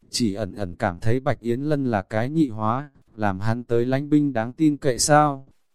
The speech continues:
Quả nhiên hay là nên sớm chút trốn chạy. Chờ đến ngày thứ hai, Diệp Nhạc Nhạc đám người dưỡng đủ nguyên khí, liền vén màn chuẩn bị xuất phát. Nhân đến tiếp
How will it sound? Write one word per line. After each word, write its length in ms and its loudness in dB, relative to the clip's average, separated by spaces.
Quả 220 0
nhiên 240 2
hay 200 0
là 160 0
nên 240 2
sớm 320 0
chút 240 -2
trốn 240 -2
chạy. 280 0
Chờ 240 2
đến 260 -2
ngày 180 0
thứ 220 -4
hai, 400 0
Diệp 280 2
Nhạc 280 -4
Nhạc 260 -4
đám 300 -2
người 180 0
dưỡng 300 -4
đủ 240 -2
nguyên 180 0
khí, 440 -8
liền 260 0
vén 260 -2
màn 240 -2
chuẩn 240 -2
bị 160 -4
xuất 260 0
phát. 320 0
Nhân 300 -2
đến 180 -2
tiếp 200 4